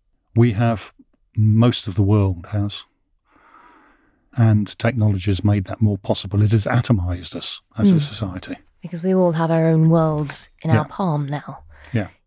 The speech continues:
Speaker 2: You don't have to think so much about your immediate
Speaker 1: About the next door neighbour.
Speaker 2: society, yeah.
Speaker 1: I'm more interested in the person in Oregon who happens to like the same music as me, or who, whatever. Yeah.
Speaker 2: Which is fascinating.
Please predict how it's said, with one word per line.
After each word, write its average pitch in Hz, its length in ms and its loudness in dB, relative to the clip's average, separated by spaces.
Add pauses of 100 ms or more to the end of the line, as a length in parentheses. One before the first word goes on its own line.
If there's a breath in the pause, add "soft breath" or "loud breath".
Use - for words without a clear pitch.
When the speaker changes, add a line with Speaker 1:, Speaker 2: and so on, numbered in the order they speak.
(140)
Speaker 2:
You 180 100 -2
don't 160 240 0
have 165 220 -6
to - 80 -10
think 156 400 -10 (800)
so - 320 -4
much 151 260 -4
about 147 300 -8
your 151 140 -2
immediate 151 240 -2
Speaker 1:
About 113 200 2
the 110 100 -2
next - 200 -4
door 104 140 2
neighbour. 110 180 4
Speaker 2:
society, 170 400 -4
yeah. 196 260 -4 (100)
Speaker 1:
I'm 107 100 2
more 110 200 4
interested 104 400 0
in 101 100 2
the 101 60 -2
person 104 440 0
in 98 120 0
Oregon 104 480 2
who 98 140 2
happens 98 360 -4
to - 80 -4
like 101 200 0
the 107 80 -4
same 101 280 2
music 98 340 0
as - 140 -10
me, - 200 -10
or 101 200 2
who, 110 260 2
whatever. 107 360 0 (340)
Yeah. - 80 0
Speaker 2:
Which - 60 -2
is - 100 -4
fascinating. 170 560 -2